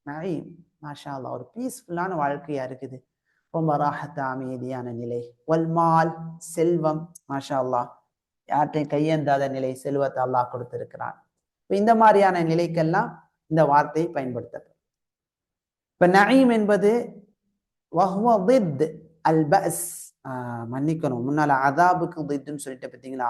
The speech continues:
அதாபுன்னு சொன்னா தண்டனை, நயீம் சொன்னா சு-, இன்பமான வாழ்க்கை. இன்பமான வாழ்க்கைக்கு எதிர்ப்பதம் வஹுவ நயீம் என்ற இந்த வார்த்தை தித், எதிர்ப்பதமாகும் அல் பஸா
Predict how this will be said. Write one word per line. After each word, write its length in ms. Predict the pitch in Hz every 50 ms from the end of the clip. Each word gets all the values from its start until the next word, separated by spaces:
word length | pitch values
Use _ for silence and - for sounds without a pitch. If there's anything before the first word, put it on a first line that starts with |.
| 123
அதாபுன்னு 400 | 135 139 175 175 180 160 156 165
சொன்னா 340 | 160 165 156 151 151 170 185
தண்டனை, 640 | 180 - 127 120 120 127 135 131 113 101 - _ _ _ _ _ _ _ _ _ _ _ _ _ _ _ _ _ - 135
நயீம் 380 | 147 147 151 175 202 202 196
சொன்னா 420 | 180 170 165 160 156 160 175 190 196
சு-, 220 | 185 170 - - - - _ _ _
இன்பமான 600 | - 143 143 151 156 160 156 160 160 170 170 170
வாழ்க்கை. 560 | 143 123 123 135 139 - - - 117 - - _ _ _ -
இன்பமான 600 | - 147 156 165 165 170 180 185 196 214 214 202
வாழ்க்கைக்கு 880 | 170 160 160 170 180 185 165 160 196 190 190 180 - - 202 165 160 160
எதிர்ப்பதம் 600 | 175 220 - 151 175 180 156 135 - - - _ _ _ _ -
வஹுவ 580 | 135 156 165 180 185 185 185 202 233 247 - - - - _ -
நயீம் 400 | 143 156 147 156 202 214 208 190
என்ற 200 | 185 175 170 170
இந்த 200 | 165 160 156 147
வார்த்தை 760 | 147 151 165 170 170 - - 147 120 120 127 147 190 220 - - _ _ - 143
தித், 320 | 151 226 233 196 170 147 151
எதிர்ப்பதமாகும் 1040 | 156 - - - 147 160 190 220 220 - - 165 151 156 151 147 139 139 - 165 165
அல் 200 | - - 127 120
பஸா 580 | 127 156 - - - - - 185 180 190 190